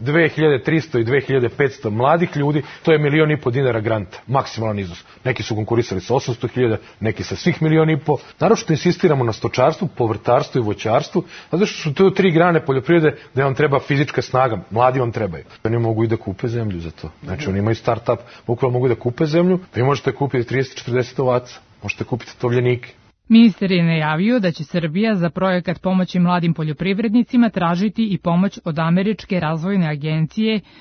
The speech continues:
Speaker 2: D F C. Problem poljoprivrednih penzija, koje su izuzetno male i iznose svega nešto više od sto evra, nije rešavan od hiljadu devetsto osamdeset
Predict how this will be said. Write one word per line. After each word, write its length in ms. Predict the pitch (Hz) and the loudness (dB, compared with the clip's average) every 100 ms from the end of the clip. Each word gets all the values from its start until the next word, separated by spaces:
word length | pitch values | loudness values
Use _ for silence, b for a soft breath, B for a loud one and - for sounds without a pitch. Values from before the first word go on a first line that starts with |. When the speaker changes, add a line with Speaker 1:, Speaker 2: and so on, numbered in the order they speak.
| b - | b -2
Speaker 2:
D 220 | 175 180 | 2 2
F 80 | 185 | 0
C. 220 | - 214 156 - b b b b | -6 -4 -4 -8 b b b b
Problem 540 | - 233 226 247 220 214 | 0 2 4 6 6 4
poljoprivrednih 680 | 226 220 247 240 240 214 180 | 0 0 2 2 4 2 2
penzija, 640 | 226 240 254 247 190 156 | 0 4 6 4 2 0
koje 220 | 139 165 143 | 0 -2 -2
su 160 | 185 | -2
izuzetno 500 | 165 170 190 233 233 | -2 -2 -2 2 2
male 460 | 170 156 156 190 214 | 4 2 0 0 -2
i 200 | 208 185 | -2 0
iznose 380 | 180 208 175 180 | 2 0 0 -4
svega 300 | 247 247 226 | -2 0 2
nešto 300 | 220 - 220 | 2 0 0
više 300 | 254 - 190 | 0 0 -4
od 100 | - | -4
sto 380 | - 202 147 | -4 -2 0
evra, 340 | 147 156 226 208 | -2 0 0 2
nije 300 | 175 214 208 | 4 6 6
rešavan 580 | 165 151 - 208 220 220 | 2 -2 -2 -2 2 0
od 140 | 180 - | -2 -4
hiljadu 380 | 220 247 226 170 | -4 -2 -2 -2
devetsto 500 | 160 156 - - 208 | -2 -4 -6 -6 -4
osamdeset 600 | 165 175 151 143 208 | -4 -2 -2 -2 -4